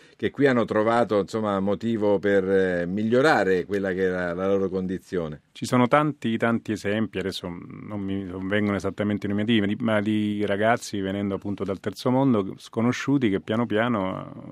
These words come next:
Speaker 2: iniziando dalle serie minori, sono riusciti ad arrivare anche ad alti livelli, in Italia ma anche in Europa.
Speaker 1: E io volevo invitarvi ad ascoltare insieme un'esperienza del tutto particolare,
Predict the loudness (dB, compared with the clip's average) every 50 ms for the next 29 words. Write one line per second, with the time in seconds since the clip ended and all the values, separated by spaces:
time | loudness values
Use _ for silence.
0 | -10 -8 -8 -4 0 2 4 4 6 4 4 2 2 2 2 4 4 6 6 6
1 | 6 4 4 4 2 2 2 0 -2 -4 -4 -4 -6 -8 -8 -6 -4 -2 -2 -2
2 | 0 0 0 0 0 -2 -4 -4 -4 -4 -4 -4 -4 -4 -2 0 0 2 2 0
3 | 0 0 0 2 4 4 2 2 0 -2 -4 -6 -8 -10 -12 -10 -8 -8 -8 -8
4 | -10 _ _ _ _ _ _ -20 -20 -20 -16 _ 0 2 4 6 8 8 8 10
5 | 10 10 10 8 6 4 2 2 2 2 2 4 6 6 6 6 4 4 4 2
6 | 2 0 -2 -2 -2 -2 0 0 2 2 2 0 -2 -2 0 0 2 2 2 0
7 | 0 0 -2 -2 -2 -2 -2 -2 -2 -2 -2 -2 0 2 4 4 4 2 2 2
8 | 2 4 6 6 4 4 4 6 6 6 6 4 4 0 -2 -2 0 0 0 0
9 | 0 0 -2 -4 -6 -6 -2 0 2 2 2 2 0 0 -2 -4 -6